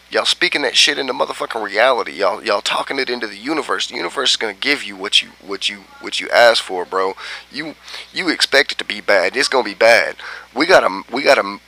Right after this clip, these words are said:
manifest. Manifest, man. We gotta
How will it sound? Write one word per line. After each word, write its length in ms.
manifest. 840
Manifest, 1160
man. 360
We 80
gotta 220